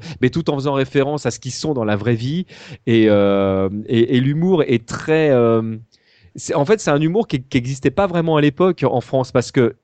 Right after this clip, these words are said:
ça s'inspire vraiment de l'humour anglais, mais c'est clairement de l'humour français. Et, et du coup, ça fait un mélange un peu particulier. Et c'est vrai que moi, quand j'ai découvert, euh, Objectif Nul, le, c-, moi, ils, ils m'ont fait voyager parce que,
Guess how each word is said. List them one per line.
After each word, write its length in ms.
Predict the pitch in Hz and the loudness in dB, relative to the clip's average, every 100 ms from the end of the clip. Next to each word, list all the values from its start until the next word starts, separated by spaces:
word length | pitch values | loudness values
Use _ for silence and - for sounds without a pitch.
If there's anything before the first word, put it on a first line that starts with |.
| _ _ _ | _ _ _
ça 300 | 143 - 139 | -16 -4 -2
s'inspire 400 | 131 147 - 170 | 0 -2 0 0
vraiment 260 | 139 165 165 | 0 -2 -4
de 80 | 135 | -4
l'humour 300 | 139 135 127 | -4 -4 -4
anglais, 460 | 127 135 165 202 _ _ _ | -2 -2 -2 -6 _ _ _
mais 100 | 117 | -8
c'est 200 | 117 131 | -6 -8
clairement 640 | - - 156 180 160 156 139 | -6 0 2 2 2 -2 -2
de 80 | |
l'humour 300 | 123 123 120 | -2 -2 -4
français. 500 | - 127 113 127 151 180 _ _ _ _ _ | -4 -6 -4 -4 -4 -8 _ _ _ _ _
Et, 300 | 127 127 139 | -2 0 0
et 40 | 123 | 0
du 180 | 143 | -4
coup, 180 | 147 214 | -4 -4
ça 160 | 240 131 | -2 -2
fait 120 | 139 | -2
un 100 | 120 | -2
mélange 340 | 127 170 208 | 0 0 -2
un 60 | 143 | -2
peu 120 | 139 | -2
particulier. 840 | 131 131 - 131 143 135 180 254 214 | -4 -6 -8 -8 -4 -2 0 0 0
Et 100 | 131 | -2
c'est 180 | 117 139 | 0 -2
vrai 180 | 143 220 | 0 0
que 200 | - 120 - 139 | 0 -2 -4 -14
moi, 200 | 113 160 | -2 -2
quand 120 | 220 143 | 0 -4
j'ai 140 | 123 | -4
découvert, 500 | 123 - 131 160 131 | -4 -6 -2 0 0
euh, 100 | 107 127 | 0 0
Objectif 520 | 113 123 - 139 143 | -2 -4 -6 -10 -8
Nul, 200 | 202 233 | -4 2
le, 760 | 147 135 123 117 113 110 107 113 | 2 2 2 4 4 2 0 -4
c-, 220 | - - - | -14 -16 -8
moi, 320 | 135 131 220 | -4 -2 -2
ils, 340 | 180 131 120 131 | -4 -4 -4 -4
ils 120 | 123 | -4
m'ont 140 | 131 | 0
fait 100 | 151 | 0
voyager 340 | 139 185 190 226 | 2 0 -2 -2
parce 220 | 135 - | -4 0
que, 180 | 131 | -2